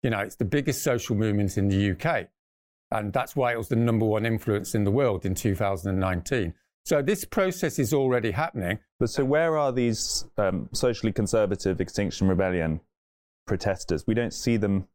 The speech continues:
Speaker 2: so publicly.
Speaker 1: No, and the reason is because, partially because the media isn't interested in that narrative, which is why I'm on here today, to try and make that point,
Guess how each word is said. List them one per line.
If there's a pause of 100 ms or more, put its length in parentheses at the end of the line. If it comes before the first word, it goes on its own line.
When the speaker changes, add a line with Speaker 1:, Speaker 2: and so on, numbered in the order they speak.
(200)
Speaker 2:
so
publicly.
Speaker 1:
No,
and
the
reason
is
because, (380)
partially
because
the
media
isn't
interested
in
that
narrative,
which
is
why
I'm
on
here
today,
to
try
and
make
that
point,